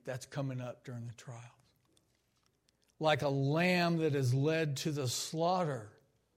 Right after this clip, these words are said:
willingly. Like a sheep that before its shears is silent, he opened not his mouth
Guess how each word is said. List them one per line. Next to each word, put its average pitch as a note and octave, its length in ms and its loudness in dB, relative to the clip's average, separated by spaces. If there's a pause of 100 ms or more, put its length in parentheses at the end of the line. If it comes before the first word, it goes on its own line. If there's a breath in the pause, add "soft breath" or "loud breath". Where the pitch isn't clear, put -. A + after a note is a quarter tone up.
(280)
willingly. C#3+ 840 -6 (1700)
Like C#3+ 200 0
a C3+ 80 0
sheep - 760 2
that D3+ 200 -4
before D#3 440 2
its C3 140 -4
shears D#3+ 560 2
is B2+ 160 -2
silent, C#3+ 680 -2
he C#3+ 240 -4
opened D3 500 -4
not C#3+ 240 -2
his C3+ 200 0
mouth C3 640 -4